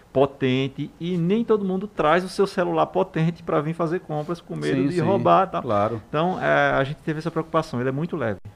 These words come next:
Speaker 2: Uhum.
Speaker 1: E tá, e tá disponível para Android e pra I O S, é só entrar lá e botar,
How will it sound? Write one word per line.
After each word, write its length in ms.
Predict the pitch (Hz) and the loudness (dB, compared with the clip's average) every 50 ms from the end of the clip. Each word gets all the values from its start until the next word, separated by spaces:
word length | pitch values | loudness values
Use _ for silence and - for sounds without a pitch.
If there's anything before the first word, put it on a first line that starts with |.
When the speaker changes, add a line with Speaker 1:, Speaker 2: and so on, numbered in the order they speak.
| - - - - - | -20 -20 -20 -16 -10
Speaker 2:
Uhum. 380 | 107 98 92 90 101 117 123 131 123 - - - - - | -8 -6 -4 -4 -4 -4 -4 -6 -8 -14 -20 -20 -14 -12
Speaker 1:
E 60 | - 120 | -4 0
tá, 200 | - 143 143 143 - | 2 2 2 2 -2
e 80 | 139 | -2
tá 100 | - 151 | 0 0
disponível 260 | 147 - 170 156 147 - | 0 0 -2 -4 0 0
para 100 | 170 180 | 0 2
Android 460 | 165 143 147 156 180 196 202 226 - | 2 4 4 4 4 2 0 -2 -6
e 60 | - | -8
pra 220 | - - 156 156 156 | -4 -2 0 0 2
I 80 | 170 | 2
O 60 | 185 175 | 2 2
S, 420 | 151 151 160 - - - 196 - | 2 2 0 -4 -8 -14 -14 -14
é 20 | |
só 180 | 165 - 175 170 | -6 -2 -2 -2
entrar 200 | 170 170 165 156 | 0 0 -2 -2
lá 100 | 151 151 | -2 -2
e 40 | 151 | -4
botar, 180 | 170 - - | -6 -8 -10